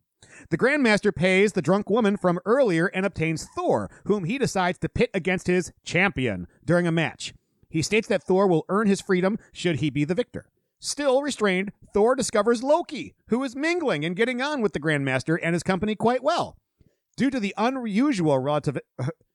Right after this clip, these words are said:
due to the unusual relativistic re-, effects of how they both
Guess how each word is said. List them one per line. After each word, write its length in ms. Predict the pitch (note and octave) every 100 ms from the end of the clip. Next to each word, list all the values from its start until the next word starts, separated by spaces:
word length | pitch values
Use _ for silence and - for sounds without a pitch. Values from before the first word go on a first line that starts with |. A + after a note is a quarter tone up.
| _
due 140 | C4
to 60 | D#4+
the 120 | C#4+ G#3
unusual 680 | F#3 E3+ A3+ B3+ C4 C4+
relativistic 760 | E3 E3+ A#3 G#3 F3 F#3 G3+ -
re-, 140 | D#3+ F3+
effects 340 | D3+ F3+ -
of 180 | - C#3+
how 260 | - E3+ G3
they 160 | G3
both 320 | D#3 D#3+ F#3+